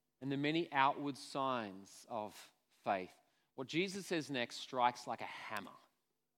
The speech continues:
Verse three. "I know you're enduring patiently and bearing up for my name's sake, and you have not grown weary, but I have this against you, that you have abandoned the love you had at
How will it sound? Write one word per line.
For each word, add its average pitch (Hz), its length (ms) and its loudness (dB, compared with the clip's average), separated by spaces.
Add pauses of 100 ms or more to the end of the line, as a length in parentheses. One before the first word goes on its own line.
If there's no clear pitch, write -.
(1000)
Verse 143 260 2
three. 82 300 -12 (1500)
"I 117 60 -6
know 147 220 6
you're 202 200 6
enduring 190 340 4
patiently 190 600 2
and 139 160 0
bearing 180 320 6
up 185 100 6
for 185 100 -4
my 185 140 6
name's 185 320 4
sake, 180 220 4
and 143 180 0
you 156 100 4
have 143 100 2
not 175 280 4
grown 196 260 4
weary, 180 280 4 (280)
but 147 100 4
I 156 100 10
have 175 220 8
this 175 180 4
against 151 460 2
you, 87 160 -4 (680)
that 117 120 0
you 156 340 2
have 135 260 -4
abandoned 135 840 2 (180)
the 113 100 -2
love 101 560 2 (300)
you 95 140 -8
had 90 440 0 (160)
at 92 200 -2